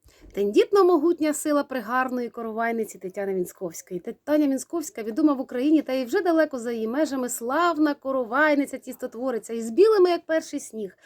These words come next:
пухкими, як весільні палянички, і теплими, працьовитими руцями, з особливою жіночою вродою і отією справжньою красою українки-берегині,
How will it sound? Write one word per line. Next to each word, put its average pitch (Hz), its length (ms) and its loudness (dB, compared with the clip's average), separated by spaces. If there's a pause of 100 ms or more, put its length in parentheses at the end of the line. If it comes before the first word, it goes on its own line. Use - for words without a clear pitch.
(220)
пухкими, 403 480 2
як 403 140 -2
весільні 339 420 2
палянички, 262 640 -2 (260)
і 233 100 -12
теплими, 233 580 -2
працьовитими 247 640 -4
руцями, 208 480 -6 (220)
з 277 100 2
особливою 302 600 4
жіночою 226 500 -2
вродою 320 460 2
і 262 160 -2
отією 320 480 2
справжньою 302 640 2
красою 269 480 -4
українки-берегині, 226 1000 -4